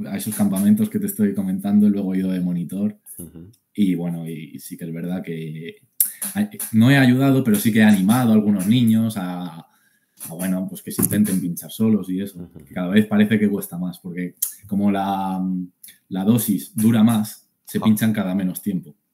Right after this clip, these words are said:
Speaker 2: Claro.
Speaker 1: Entonces, claro, no es lo mismo pincharse tres veces a la semana que una vez al mes que se pinchan ahora.
Speaker 2: Claro.
Speaker 1: Así que cada vez va costando un poco más, un poco más.
Speaker 2: Claro.
Speaker 1: Pero bueno, es parte al final
Speaker 2: Claro.
Speaker 1: del, del avance científico.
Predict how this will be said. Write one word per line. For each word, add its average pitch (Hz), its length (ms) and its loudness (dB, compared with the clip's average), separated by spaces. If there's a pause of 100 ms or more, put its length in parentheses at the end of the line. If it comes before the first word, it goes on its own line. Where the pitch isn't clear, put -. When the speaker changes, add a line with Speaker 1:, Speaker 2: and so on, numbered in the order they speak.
Speaker 2:
Claro. 76 400 -10 (240)
Speaker 1:
Entonces, 104 380 0
claro, 90 260 -4
no 104 80 2
es 104 60 0
lo 107 60 6
mismo 98 280 4
pincharse 95 520 -4 (840)
tres 107 200 4
veces 107 280 0
a 104 60 2
la 101 120 0
semana 110 480 4
que 90 460 -6
una 107 200 4
vez 90 180 -4
al 87 100 -6
mes - 260 0
que - 120 -6
se 90 100 -8
pinchan 85 380 -6
ahora. 90 300 -6 (300)
Speaker 2:
Claro. 73 340 -12
Speaker 1:
Así - 180 -16
que 87 400 -8 (100)
cada 98 260 -2
vez 107 140 6
va 110 100 4
costando 104 320 2
un 104 120 6
poco 101 240 -2
más, 110 200 2
un 107 120 2
poco 107 180 -2
más. 104 340 -2 (460)
Speaker 2:
Claro. - 280 -8
Speaker 1:
Pero 180 60 -4
bueno, 190 140 -2
es 90 80 -6
parte - 260 0
al - 80 -4
final 95 260 0
Speaker 2:
Claro. 90 120 -2
Speaker 1:
del, 87 320 -4
del 90 140 -4
avance 101 380 -2
científico. 90 600 -6